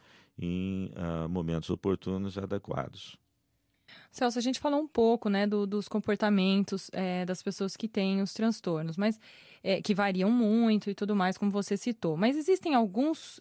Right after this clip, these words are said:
Speaker 2: é, sinais e comportamentos mais característicos que os pais precisam observar pra ajudar num diagnóstico precoce?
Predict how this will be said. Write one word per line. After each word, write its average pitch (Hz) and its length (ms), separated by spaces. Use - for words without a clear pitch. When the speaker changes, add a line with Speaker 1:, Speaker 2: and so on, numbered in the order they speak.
Speaker 2:
é, 196 260
sinais 190 640
e 185 60
comportamentos 190 800
mais 214 280
característicos 208 800
que - 80
os 202 100
pais 220 260
precisam 262 540
observar 190 480
pra 196 140
ajudar 185 320
num 185 100
diagnóstico 175 640
precoce? 170 560